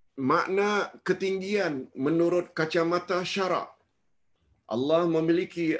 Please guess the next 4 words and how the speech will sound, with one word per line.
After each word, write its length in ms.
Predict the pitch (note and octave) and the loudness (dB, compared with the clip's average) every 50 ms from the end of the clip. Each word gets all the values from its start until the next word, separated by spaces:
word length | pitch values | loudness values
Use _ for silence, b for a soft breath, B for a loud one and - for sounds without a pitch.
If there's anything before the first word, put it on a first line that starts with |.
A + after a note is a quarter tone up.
| - - D3 | 0 0 0
al-ulu 680 | D#3 D3+ - D#3 D#3 D#3 D#3+ F#3 G3+ G3 E3 B2 - - _ | 0 0 0 2 2 4 6 6 6 6 4 0 -4 -12 _
fil 240 | - F3 E3+ D#3 D3 | 2 4 4 4 4
azamah. 640 | C#3 D3+ E3+ F3+ E3+ C3+ D#3 D3 C3 B2 A2+ G#2 - _ _ _ _ _ _ _ _ _ _ _ _ _ _ _ _ _ _ _ - | 2 2 4 2 4 2 2 0 0 -2 -6 -8 -10 _ _ _ _ _ _ _ _ _ _ _ _ _ _ _ _ _ _ _ -8
Ketinggian 640 | C#3+ - - F3+ G3+ G#3 F#3+ G3+ G#3 G3+ F#3+ E3+ | -8 -2 -2 -2 -2 0 -2 2 2 2 2 2